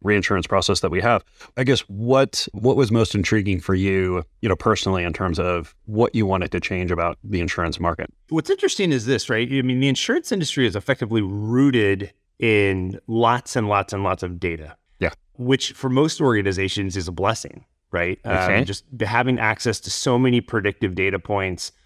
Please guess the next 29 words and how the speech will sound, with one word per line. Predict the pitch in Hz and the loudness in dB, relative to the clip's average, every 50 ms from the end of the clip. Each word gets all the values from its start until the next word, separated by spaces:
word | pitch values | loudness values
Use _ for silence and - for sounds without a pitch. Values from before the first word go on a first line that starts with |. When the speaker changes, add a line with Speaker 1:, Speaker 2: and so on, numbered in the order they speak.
| _ _ - 98 | _ _ -6 0
Speaker 2:
being | 117 123 123 131 | 2 4 6 4
able | 131 120 123 120 | 4 4 2 0
to | - - 117 | 0 2 0
apply | 110 - - 107 101 104 98 | 0 0 0 0 0 0 0
technology | - - 101 101 101 98 95 98 101 87 92 101 | 0 -2 -6 -4 -2 0 0 0 0 -2 -4 -6
to | 95 - - 135 | -6 -2 0 2
those | 120 117 110 95 | 2 2 2 2
data | 101 101 98 98 | 0 0 0 0
points | 85 104 101 95 - 95 | -2 -4 -4 -4 -4 -6
and | 92 | -6
then | 90 90 87 | -6 -4 -4
render | 90 92 92 104 107 98 98 | -2 0 0 0 0 -2 -2
decisions, | 87 95 92 - - 160 127 147 151 143 139 135 123 - - _ _ _ _ | -4 -4 -4 -2 0 0 2 2 2 2 2 0 -2 -4 -8 _ _ _ _
put, | - - 139 113 - - | -2 0 0 0 0 -4
you | - 113 104 | -6 -4 -2
know, | 95 92 104 - | -2 -2 -4 -2
accurate | - 110 107 - - 113 95 87 - | 0 0 0 0 0 -4 -4 -4 0
pricing | - 131 135 127 - 135 127 | 0 0 2 2 2 2 2
in | 120 117 104 | 2 2 0
place, | - 127 113 113 110 98 | 0 2 2 2 2 -2
do | 98 101 - 123 135 139 | -4 -6 0 0 2 2
what | 131 120 120 110 | 4 4 4 4
effectively | 104 92 - 113 101 - 117 95 101 98 95 95 | 2 0 0 -4 -4 -2 -4 -4 -2 -2 -2 -2
is | 95 95 85 85 | -4 -4 -4 -6
best | 82 92 95 98 - - - - | -2 -2 -2 -2 -2 -6 -8 -2
for | 107 | 0
the | 101 90 - 98 | 0 0 0 -2
end | 95 92 90 - | -4 -4 -4 -4
customer. | - 98 104 - - - 147 147 165 175 165 | -2 -4 -4 -4 -4 -4 -4 -2 -2 -4 -4